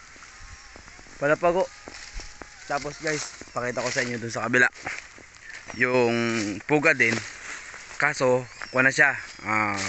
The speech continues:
buhay na siya. Dito sa kabila. May, ah, pugad ng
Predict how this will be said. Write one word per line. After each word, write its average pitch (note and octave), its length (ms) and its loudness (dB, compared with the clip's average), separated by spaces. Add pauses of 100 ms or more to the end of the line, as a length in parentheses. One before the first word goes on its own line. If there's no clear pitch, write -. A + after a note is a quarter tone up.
(300)
buhay B2 240 6
na B2+ 80 2
siya. B2+ 160 4 (1400)
Dito G#2 180 -12
sa G#2 220 -6
kabila. F#2+ 240 -4 (2500)
May, A2 480 2
ah, G#2 40 -8 (2000)
pugad A#2+ 400 -4 (800)
ng C3+ 320 2